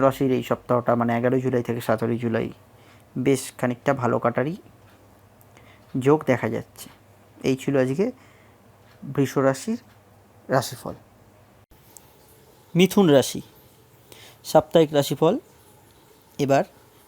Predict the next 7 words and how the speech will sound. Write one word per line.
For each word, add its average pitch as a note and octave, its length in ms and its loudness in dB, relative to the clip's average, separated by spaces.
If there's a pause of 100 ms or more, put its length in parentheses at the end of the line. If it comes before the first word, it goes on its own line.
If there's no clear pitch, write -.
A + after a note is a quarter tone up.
(300)
মিথুন D3+ 360 2
রাশি। - 240 -6 (920)
মিথুন F3 300 0
রাশির F#3+ 280 2
প্রথমে F3 340 6
দেখা D3 220 4
যাচ্ছে D3+ 300 4